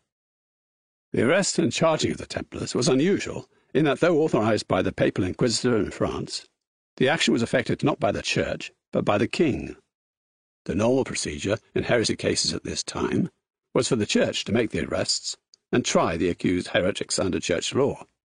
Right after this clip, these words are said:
only releasing them to the secular authorities for punishment if this was the verdict of the court. Yet here was a military order which for nearly two hundred years had owed its loyalty directly and solely to the papacy, from which it had enjoyed complete protection,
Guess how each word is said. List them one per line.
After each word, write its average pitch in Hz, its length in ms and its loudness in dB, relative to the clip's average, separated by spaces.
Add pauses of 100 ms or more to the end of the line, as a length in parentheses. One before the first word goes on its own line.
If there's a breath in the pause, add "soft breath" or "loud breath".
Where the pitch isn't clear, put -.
(360)
only 135 280 4
releasing 120 360 2
them 123 120 2
to - 100 0
the - 80 -4
secular - 380 0
authorities - 640 -2
for - 140 -16
punishment - 640 -2 (360)
if - 120 2
this 110 180 0
was 104 120 2
the - 60 -2
verdict - 380 -2
of 123 60 2
the 113 100 0
court. - 360 -2 (760)
Yet 135 180 2
here 147 200 4
was 156 140 2
a 120 40 4
military 143 360 2
order 92 420 0 (380)
which - 100 0
for 113 100 4
nearly 120 240 4
two 160 200 2
hundred 156 260 0
years - 400 -2 (200 soft breath)
had 120 120 4
owed 143 120 4
its 117 140 0
loyalty 110 420 2
directly 113 500 0
and 92 140 0
solely 120 380 2
to 131 100 0
the 120 80 2
papacy, - 560 -2 (460)
from 110 120 2
which 117 180 0
it 98 80 0
had 92 80 0
enjoyed 90 520 -2
complete - 320 -4
protection, - 520 -2